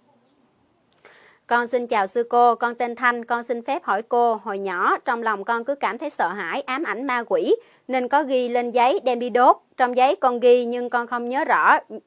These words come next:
con ghi nhiều lắm, nhưng bây giờ con nhớ một điều là một tuần con sẽ ăn chay một lần, nếu không sẽ xuống mười tám tầng địa ngục không siêu thoát."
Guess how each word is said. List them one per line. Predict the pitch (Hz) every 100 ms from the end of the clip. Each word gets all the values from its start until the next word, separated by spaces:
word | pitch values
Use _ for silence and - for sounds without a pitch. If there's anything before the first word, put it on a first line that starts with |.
| _
con | 247 240
ghi | 247
nhiều | 226 196
lắm, | 196 294 466 _
nhưng | 247 247
bây | 226
giờ | 214
con | 208 240
nhớ | 247 330
một | 262 208
điều | 208 196
là | 196 190 _ _ -
một | 220 196
tuần | 233 208
con | 226
sẽ | 233 240
ăn | 247
chay | 247 240
một | 226 208
lần, | 214 202 185
nếu | 233 277
không | 302 247 233
sẽ | 220
xuống | 226 277 339
mười | 226
tám | 233 294
tầng | 269 202
địa | 190
ngục | 214 202
không | 247
siêu | - 262
thoát." | - 311